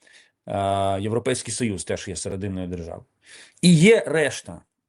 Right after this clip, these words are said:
І в цьому світі, в цьому світі Трампа, якщо велика держава хоче примусити маленьку державу, е, щось зробити,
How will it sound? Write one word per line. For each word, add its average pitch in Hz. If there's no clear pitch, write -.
І 135
в 127
цьому 185
світі, 160
в -
цьому 123
світі -
Трампа, 101
якщо 143
велика 156
держава 131
хоче 147
примусити 147
маленьку 131
державу, 104
е, 104
щось -
зробити, 131